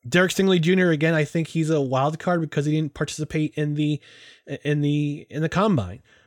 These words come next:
uh, because he was healing up from an injury. So he could be taken by the Jets here because they need help at corner. Evan Neal, help at tackle. Again, we had that Joe Sala truth bomb,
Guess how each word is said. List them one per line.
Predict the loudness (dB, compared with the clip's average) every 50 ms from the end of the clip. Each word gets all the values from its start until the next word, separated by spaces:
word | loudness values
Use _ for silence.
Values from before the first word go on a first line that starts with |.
| _ -10
uh, | -8 -6 -6 -8
because | -10 -10 -6 -6 -2 -2
he | -2
was | -2 -2
healing | 0 0 0 0
up | 0
from | 0 0 2
an | 2
injury. | 2 2 0 -2 -4 -8 -8
So | -6 -2 -2 0 0 0
he | -2 -2 -2 -2
could | 0 0 2
be | 2 0 0 -2 _ _ _ -6
taken | -4 -2 -2 0 0
by | 0
the | 0 0
Jets | 0 0 -2 -2 -2
here | -2 0 0
because | 0 0 -2 -2 0
they | 0
need | -2 0 0
help | -2 -2 -2 -2
at | -4 -2
corner. | 0 0 0 0 -2 -4 -6 -12 -20 -20 -20 -18 -8 -2
Evan | 0 2 2 2 2
Neal, | 2 2 2 2 0 -2 -4 -10 -20 _ _ -2
help | -2 -2 -2
at | -2 -4
tackle. | -2 -2 0 0 0 0 0 -2 -2 _ _ _ _ _ -8
Again, | -6 -2 0 0 2 2
we | 2 2
had | 0 0 2
that | 2 0 0 0 -4 -12 -18 _ _
Joe | -2 0 2 2 2
Sala | 0 0 0 0 2 2 4 2 2 2 0 -2 -6 -12 -16 -14 -10 -10 -10 -10 -12 _ _ _ _ -4
truth | -2 2 4 4 4 4 2 0
bomb, | -2 -2 -2 -2 -2 0 2 4